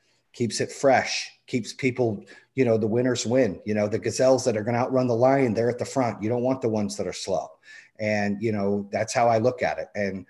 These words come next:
you know, it, it's not about, it's about effort because we teach people, you don't have to be the, the biggest, the strongest, the fastest, the smartest, the best salesperson, none of that.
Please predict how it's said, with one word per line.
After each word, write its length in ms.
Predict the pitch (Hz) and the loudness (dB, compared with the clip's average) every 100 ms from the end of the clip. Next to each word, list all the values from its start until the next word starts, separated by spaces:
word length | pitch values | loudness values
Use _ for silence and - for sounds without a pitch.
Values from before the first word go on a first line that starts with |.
| - - _ - | -20 -20 _ -4
you 100 | 113 | -2
know, 140 | 101 | -2
it, 100 | 117 | -2
it's 340 | 117 113 117 123 | -2 -2 -4 0
not 160 | 117 | 0
about, 300 | 113 120 117 | 4 4 4
it's 120 | 110 | 0
about 220 | 123 139 131 | 4 6 8
effort 360 | 131 - 85 - | 6 4 -8 -10
because 300 | 101 104 98 | -6 -6 -2
we 120 | 123 | -4
teach 320 | - 135 - | -2 -4 -2
people, 360 | 123 104 104 98 | -4 -2 -2 -2
you 60 | 113 | -2
don't 120 | 135 | -2
have 160 | 123 - | -2 -6
to 80 | 101 | -4
be 120 | 113 | -2
the, 200 | 101 - - | -4 -6 -10
the 80 | |
biggest, 380 | - 113 120 - | -4 -2 -2 -4
the 60 | - | -8
strongest, 440 | - 113 117 110 | -4 -2 -2 -4
the 60 | 104 | -2
fastest, 460 | 113 113 - 110 | 0 0 0 -6
the 60 | 95 | -6
smartest, 420 | - 107 107 107 | -4 0 0 -2
the 80 | 107 | -2
best 240 | 113 110 | -2 -2
salesperson, 520 | - 113 - 120 113 107 | -2 -2 -2 -4 -2 0
none 140 | 135 | 0
of 80 | 98 | 0
that. 220 | 76 | -4